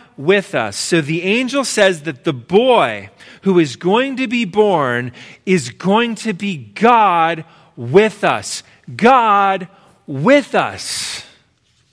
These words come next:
Well, then Joseph wakes up and he gets married, and the boy is born, and his name is Jesus. Merry Christmas.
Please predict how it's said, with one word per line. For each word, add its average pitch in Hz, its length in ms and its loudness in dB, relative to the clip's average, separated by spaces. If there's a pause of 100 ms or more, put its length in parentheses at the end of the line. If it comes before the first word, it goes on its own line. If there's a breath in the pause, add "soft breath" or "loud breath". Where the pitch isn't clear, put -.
(960)
Well, 113 120 -10
then 143 200 -4
Joseph 151 500 -2
wakes 160 340 -2
up 185 180 2
and 135 120 -8
he 113 80 -8
gets 170 340 -2
married, 185 400 -2 (260 loud breath)
and 131 140 -4
the 127 60 -2
boy 202 300 2
is 208 120 -6
born, 233 400 0 (220 loud breath)
and 131 120 -4
his 123 160 -6
name 220 280 0
is 220 160 -4
Jesus. 214 460 -2
Merry 151 280 -2
Christmas. - 800 -10